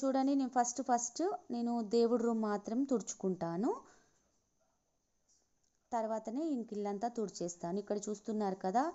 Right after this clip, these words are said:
రా సాల్ట్, దొడ్డుప్పు ఉంటుంది కదండి, అది మనం కొంచెం తుడిచే వాటర్లో వేసుకుంటే ఇంట్లో మనకు పాజిటివ్ ఎనర్జీ అనేది వస్తుందంట. ఇంట్లో ఏ గొడవలు, చిరాకులు లేకుండా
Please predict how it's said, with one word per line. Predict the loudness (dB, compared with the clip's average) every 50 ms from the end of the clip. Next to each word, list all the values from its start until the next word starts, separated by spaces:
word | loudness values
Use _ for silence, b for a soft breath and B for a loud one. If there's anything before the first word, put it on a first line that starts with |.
| B B B B B B B B _ _ _ _ _ -4 -2
రా | 0 0 0 0 0
సాల్ట్, | 0 0 0 0 -2 -4 0 0
దొడ్డుప్పు | 0 0 2 0 -2 -2 -2 -2 -2 -2
ఉంటుంది | 0 0 -2 -2 -2 -2 -2 -2
కదండి, | 0 0 0 0 2 0 0 0 0 0
అది | 0 0 0 0
మనం | 0 0 0 -2 -2
కొంచెం | -2 -2 -2 -2 -2 -2 -2 -2 -2 -4 -2 0
తుడిచే | 0 0 0 2 2 4 4
వాటర్లో | 4 2 4 2 2 2 4 4 4 4
వేసుకుంటే | 4 2 2 0 -2 0 0 0 2 2 0 0 0 B B B B B B -2
ఇంట్లో | -2 2 4 4 4 4
మనకు | 4 2 0 -2 -4 0 4
పాజిటివ్ | 6 6 6 6 4 0 0 2 4 2
ఎనర్జీ | 4 2 0 0 0 0 0
అనేది | 2 2 2 2 0 0 0 0
వస్తుందంట. | -2 -4 -4 -2 0 0 2 2 0 -2 -4 0 0 2 4 4 2
ఇంట్లో | 2 2 2 2 4 4 2
ఏ | 4 2
గొడవలు, | 4 4 4 4 2 0 0 0
చిరాకులు | 0 0 0 0 0 -2 0 0 0
లేకుండా | -2 -2 -4 -4 -2 -2 -4